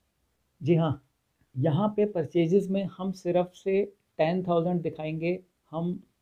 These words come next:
ये ट्वेल्व हंड्रेड रुपीज़ को नहीं दिखाएंगे। क्यों नहीं दिखाएंगे? इसका explanation मैंने students अपने जीएसटी के chapter में बहुत अच्छे से किया हुआ है।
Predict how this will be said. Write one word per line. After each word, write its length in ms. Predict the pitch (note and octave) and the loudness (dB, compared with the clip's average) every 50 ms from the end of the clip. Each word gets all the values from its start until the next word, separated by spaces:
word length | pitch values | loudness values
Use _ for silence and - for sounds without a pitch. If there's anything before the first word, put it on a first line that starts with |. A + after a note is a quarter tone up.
| _ _ _ _ _ _ _ _ _ C3+ | _ _ _ _ _ _ _ _ _ -6
ये 180 | C#3 F3 G3 F#3+ | 0 0 0 0
ट्वेल्व 360 | F#3+ E3 D#3+ D#3 E3 D#3+ A#2 | 0 0 0 0 0 -2 -2
हंड्रेड 320 | C3+ D3+ C#3+ D#3+ E3 D#3 | -2 0 2 2 2 2
रुपीज़ 400 | C3+ C3+ B2+ C3 C#3 D#3 D3+ D3 | 0 -4 -8 -8 -8 -10 -10 -10
को 160 | _ - F#3 F3+ | _ -10 -8 -6
नहीं 320 | D#3+ D3 B2+ G#2+ D3+ E3+ C#3+ | -4 -4 -2 -2 -2 -2 -2
दिखाएंगे। 560 | C#3 C3+ - - B2+ A#2+ A#2 A#2 A#2 A#2 A#2 _ _ _ _ _ _ _ _ _ _ _ _ _ _ _ _ _ _ _ _ - | -4 -6 -8 -8 -8 -8 -8 -8 -10 -12 -14 _ _ _ _ _ _ _ _ _ _ _ _ _ _ _ _ _ _ _ _ -2
क्यों 160 | G3+ G#3 G#3+ A3+ | 0 2 2 4
नहीं 240 | A3 G#3 G3 A3 G3+ | 2 2 2 2 2
दिखाएंगे? 580 | F#3+ F#3+ G3 F#3 F3+ F#3 F3+ F3+ F#3+ G3 G#3+ - _ _ _ _ _ | 0 -2 -2 -4 -8 -8 -6 -6 -6 -6 -6 -8 _ _ _ _ _
इसका 380 | - G3+ G3+ - _ - G#3+ G#3 F#3+ E3+ E3 _ - - | -8 -8 -8 -8 _ -4 0 0 0 -2 -4 _ -14 -16
explanation 580 | G3+ - _ - G#3 G3+ G3 F#3+ F#3 - G3+ G3 | -16 -12 _ -2 0 0 0 0 -2 -4 -4 -6
मैंने 300 | F#3+ F3+ F3 F3+ F#3 F#3 | -4 -4 -4 -4 -4 -4
students 420 | F#3 - F#3 F3 F3+ F#3 F3+ F#3 | -4 -4 -4 -4 -4 -4 -6 -6
अपने 280 | - - - - F3 F3 | -8 -10 -8 -6 -6 -6
जीएसटी 520 | D3 B2+ A#2+ C#3 F3 F#3 F3+ F3+ - G3 F#3+ | -4 -2 0 2 2 2 0 -2 -8 -16 -14
के 160 | F3+ F#3+ F3+ | -10 -10 -10
chapter 360 | F#3 E3+ D#3 - - D#3 E3 E3 | -8 -8 -12 -12 -12 -12 -10 -8
में 180 | E3+ E3+ D3 C3 | -8 -6 -4 -2
बहुत 340 | C#3+ C#3+ C#3+ E3+ F3 E3+ | -2 -2 -2 -2 -4 -6
अच्छे 260 | D#3+ D3+ - - C#3+ C#3 | -10 -14 -14 -14 -14 -14
से 140 | C#3 D3 | -12 -14
किया 280 | C#3 - C#3+ C3 C3 B2+ | -16 -14 -12 -10 -8 -8
हुआ 80 | A#2+ A#2+ | -8 -10
है। 100 | B2 | -12